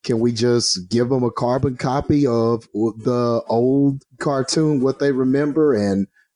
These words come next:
just, uh, make dumb changes? Well, either way, it worked.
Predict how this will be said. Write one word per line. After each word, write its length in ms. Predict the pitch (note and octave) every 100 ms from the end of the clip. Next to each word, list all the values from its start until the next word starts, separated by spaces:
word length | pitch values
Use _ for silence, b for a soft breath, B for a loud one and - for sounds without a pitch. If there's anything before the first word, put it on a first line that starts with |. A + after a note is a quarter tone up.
| -
just, 420 | G2+ A#2+ A#2 - - _ -
uh, 300 | A#2 G2+ G2
make 360 | G#2 A#2+ B2+ A2
dumb 280 | C#3 E3 D3
changes? 640 | B2 G2 F2 D#2 - -
Well, 160 | F#2+
either 180 | A2+ C#3+
way, 220 | D#3+ G3 C3+
it 100 | B2
worked. 460 | D3 C#3 E2 -